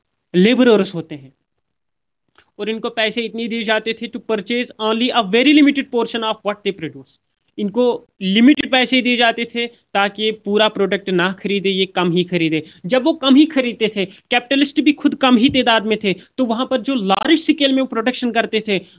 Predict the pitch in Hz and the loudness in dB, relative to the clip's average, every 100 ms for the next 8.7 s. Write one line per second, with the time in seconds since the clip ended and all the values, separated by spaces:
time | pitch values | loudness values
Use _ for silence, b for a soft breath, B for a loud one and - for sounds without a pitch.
0 | 180 - 247 233 _ - 208 214 202 202 | -10 -6 -4 -6 _ -2 0 0 -2 -4
1 | 160 131 - 180 170 196 214 - 226 208 | -4 -6 -6 -6 -4 -4 -6 0 0 0
2 | 233 240 240 233 247 233 240 240 _ _ | 0 0 0 0 -4 -2 -6 -8 _ _
3 | 190 185 185 190 190 175 - - 185 175 | -2 0 -2 -2 -4 -4 -10 -10 -4 0
4 | 175 175 185 185 180 196 175 180 170 - | 0 0 0 -4 -2 -2 2 2 2 -2
5 | _ _ - - 196 226 254 269 262 269 | _ _ -20 -4 0 2 2 -2 -2 -4
6 | 277 B B - 269 196 285 202 196 185 | -4 B B -2 -2 0 -2 -2 -2 2
7 | 208 277 - 294 285 277 226 254 254 233 | 2 0 -2 -2 0 -2 -2 -2 -2 -2
8 | 214 196 196 208 214 190 - | -2 0 -2 -4 -8 -8 -10